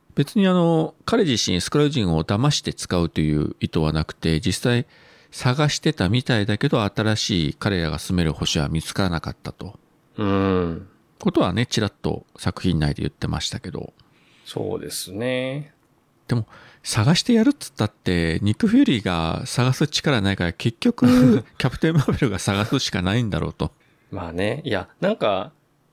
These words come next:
Speaker 2: ね、これドラマ始まる前は、シークレットインベージョンってそのスクラルによるね、あのー、侵略みたいな話やってるのはなんとなく聞いてたじゃないですか。
Speaker 1: はいはい。
Speaker 2: やけど、スクラルって、キャプテンマーベルのラストで、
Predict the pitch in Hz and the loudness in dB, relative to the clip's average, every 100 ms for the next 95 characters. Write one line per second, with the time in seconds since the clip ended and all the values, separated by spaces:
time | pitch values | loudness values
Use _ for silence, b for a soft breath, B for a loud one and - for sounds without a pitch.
0 | _ _ _ - 120 - 170 165 175 165 | _ _ _ -4 -4 -2 -2 0 2 2
1 | 214 170 107 110 117 113 110 117 107 85 | 0 0 0 -2 0 0 0 0 -2 -2
2 | 87 104 90 87 - _ _ _ _ _ | -2 0 -2 -4 -10 _ _ _ _ _
3 | _ _ _ _ - - 170 180 175 175 | _ _ _ _ -8 -4 -2 0 0 0
4 | 143 101 87 - 98 92 - - 120 117 | 2 0 -2 -6 -4 -4 -6 -4 0 2
5 | 95 92 90 87 90 92 _ _ - 123 | 0 0 0 -2 -4 -8 _ _ -4 -2
6 | 85 - 101 90 87 87 87 85 87 87 | -2 -6 -6 -4 -4 -4 -4 -4 -4 -6
7 | 90 90 - _ _ _ _ _ _ _ | -8 -10 -16 _ _ _ _ _ _ _
8 | _ - - 101 95 90 101 98 95 80 | _ -12 -4 -2 -2 -2 -2 -2 -2 -4
9 | 85 98 - 80 - 98 85 92 95 98 | -4 -4 -4 -6 -4 -4 -2 -4 -2 -2
10 | 101 87 107 98 92 87 80 76 80 - | -2 -4 -6 -8 -4 -4 -4 -6 -10 -10
11 | - 110 - - - 90 69 85 76 - | -4 -6 -6 -10 0 0 0 -2 -4 -8
12 | _ _ _ 180 - 143 139 - 185 - | _ _ _ -4 -2 -2 -2 -4 -6 0
13 | 370 120 98 - - 104 92 87 - 147 | 2 2 -2 -6 -2 0 2 0 -2 -2
14 | 151 175 185 175 107 90 82 104 - 90 | 0 -2 0 2 0 0 0 -2 -2 -4
15 | 87 85 80 - | 0 0 -2 -8